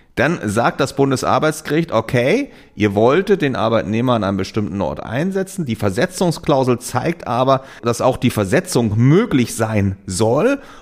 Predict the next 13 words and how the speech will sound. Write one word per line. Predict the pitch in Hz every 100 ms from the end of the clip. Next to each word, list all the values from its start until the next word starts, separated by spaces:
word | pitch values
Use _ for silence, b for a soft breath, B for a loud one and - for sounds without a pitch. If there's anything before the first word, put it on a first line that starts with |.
| -
und | 139 202 277 277 - b b _ - _ _ - -
die | 139 127 110 110 -
Klausel, | 143 190 269 151
also | 107 107
die | 117
Versetzungsklausel, | 113 127 196 165 - 135 120 110
wird | 135 135
nicht | 147 214 - -
kontrolliert." | - 160 160 156 151 151 190 127 - B B B B B -
Das | 95
heißt, | 135 147 139
man | 135 -
kann | 151 190 175